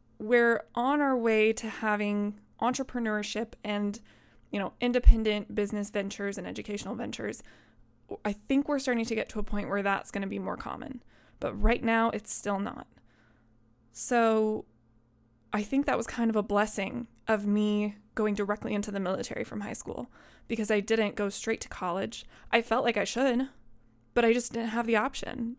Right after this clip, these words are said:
I didn't want to take on student debt, and I didn't have another way to pay. So I, I figured, "Hey, this is my only shot. I need to just go in the military." Now that I'm out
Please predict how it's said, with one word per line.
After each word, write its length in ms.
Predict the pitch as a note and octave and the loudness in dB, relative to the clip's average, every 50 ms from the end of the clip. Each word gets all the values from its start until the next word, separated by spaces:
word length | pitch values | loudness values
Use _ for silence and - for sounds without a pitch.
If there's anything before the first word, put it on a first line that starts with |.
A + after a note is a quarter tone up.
| - | -2
I 100 | - A3 | 0 4
didn't 240 | G#3 A3+ G#3+ G#3+ - - _ _ _ _ - | 4 4 4 2 -2 -12 _ _ _ _ -6
want 300 | - G3 G3+ G#3 G#3+ - | -2 0 2 2 0 0
to 160 | - - G#3+ | -2 -6 -6
take 320 | G#3 - - - A3 G#3+ A3 | -6 -8 -8 -8 -6 -2 -2
on 120 | G#3+ G#3+ | -2 -2
student 320 | G#3 - A3+ G#3 G#3+ G3 - | -2 -4 -4 -4 -4 -2 0
debt, 280 | G3 G#3+ B3 C#4 - - - - - - - - - - | 2 2 2 0 -2 -6 -20 -20 -20 -20 -20 -20 -12 -6
and 140 | - G3+ G3 | -4 -2 0
I 180 | G#3 G#3+ G#3 G#3 - _ - F#3+ - | -2 -2 -4 -6 -12 _ -16 -12 -8
didn't 260 | - F3+ G3+ G3+ - | -6 -4 -4 -4 -6
have 160 | G#3 G3 G3 | -6 -6 -4
another 240 | G3 G3+ G3+ G3 G3 | -2 -2 -2 -2 0
way 140 | F#3+ G3 F#3+ | -2 -2 -2
to 40 | - | 0
pay. 460 | - - G#3 A3 G#3+ - - A3+ - - - _ _ _ _ _ _ | 2 4 4 4 4 0 -2 -8 -14 -16 -20 _ _ _ _ _ _
So 720 | - - - - A3 G3+ G3+ G3+ G3+ G3+ G3 G3 G3 G3+ - - - - - - - | -8 -6 -2 2 4 4 6 6 6 4 4 2 0 -2 -6 -10 -16 -18 -16 -10 -6
I, 320 | G#3+ G#3 - - - A3+ - - - - - | -6 -6 -6 -6 -8 -6 -4 -2 -2 -2 0
I 120 | - G#3 G3 | -2 -2 -2
figured, 480 | - - - F#3 D#3 G3 F#3+ F#3 F3+ - - | -2 -4 -6 -4 -2 -2 -2 -2 -4 -6 -8
"Hey, 220 | G#3 G3 G3+ A#3 G#3+ | -6 -2 0 0 2
this 160 | G3 G3+ A3 | 0 0 -2
is 100 | G3+ G#3 | 0 0
my 140 | G#3+ G#3 G#3 | 0 0 0
only 320 | - G#3 G#3 G3+ F#3+ - | 0 -2 -2 -2 -2 -4
shot. 340 | - - G3 E3+ - - - - - _ - _ - | -4 -4 -4 -4 -4 -6 -8 -12 -18 _ -16 _ -2
I 60 | G#3+ G#3 | -2 0
need 180 | G3+ G3+ G3 | 0 -2 -4
to 80 | - - | -6 -6
just 180 | G3 G3 - | -6 -6 -6
go 140 | - - - | -6 -6 -6
in 60 | - | -6
the 60 | - - | -6 -8
military." 540 | - - - - - - - - - - - - - - - - - - - _ _ _ - - - - | -8 -8 -8 -8 -8 -8 -10 -10 -10 -12 -14 -16 -20 -20 -20 -20 -20 -20 -20 _ _ _ -20 -20 -4 2
Now 160 | - A3 B3+ | 4 4 6
that 120 | A#3+ A#3+ A#3 | 6 6 4
I'm 120 | A#3+ A3 | 4 4
out 440 | G3 G#3+ A3+ G3+ F#3 F#3 - - | 4 2 4 4 2 0 -2 -4